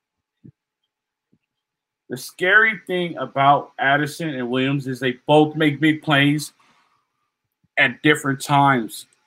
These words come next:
And it's, when you have two receivers like that, it's hard to cover both of them. And you're in a situation where you're like,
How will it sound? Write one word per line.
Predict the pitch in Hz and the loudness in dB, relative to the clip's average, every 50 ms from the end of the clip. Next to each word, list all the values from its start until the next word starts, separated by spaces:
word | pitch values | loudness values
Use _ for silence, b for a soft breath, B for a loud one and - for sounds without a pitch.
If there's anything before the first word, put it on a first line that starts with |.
| _ _ _ - _ _ _ | _ _ _ -20 _ _ _
And | 135 143 139 | -4 -2 -2
it's, | 135 131 - - - - _ _ _ - - | -2 -4 -6 -12 -14 -18 _ _ _ -20 -10
when | - 143 147 147 | -4 -4 -2 -2
you | 165 170 | -2 -2
have | 147 175 175 170 160 - | 2 4 4 4 2 0
two | - - 180 165 | -4 -4 -4 -2
receivers | 165 165 - - 156 156 151 156 165 156 139 | -2 -4 -4 -4 -2 -2 0 0 -2 0 0
like | 170 165 160 156 - | 0 0 0 0 0
that, | 175 175 175 165 - - _ _ _ _ _ - - - - _ | 2 2 2 2 -2 -6 _ _ _ _ _ -6 -6 -6 -6 _
it's | 123 113 - - | -12 -12 -4 2
hard | 165 160 156 151 143 - | 4 6 6 4 2 -2
to | 151 | -6
cover | 139 - 156 139 135 127 | -2 0 0 0 0 -2
both | - 143 143 147 143 143 | 0 0 0 0 0 -2
of | 135 131 | -2 -2
them. | 127 127 120 - _ _ _ _ _ _ _ _ _ _ _ _ _ _ _ | -2 -4 -6 -8 _ _ _ _ _ _ _ _ _ _ _ _ _ _ _
And | - 147 143 | 0 2 2
you're | 139 147 151 | 4 4 4
in | 151 | 2
a | 143 | 2
situation | 143 - 165 147 - - 139 147 147 143 - 156 143 | 0 -2 -4 -4 -2 -2 0 0 -2 -2 -2 -4 -2
where | 131 139 143 | -2 -2 0
you're | 139 | 2
like, | 127 120 110 95 - | 2 0 0 -2 -8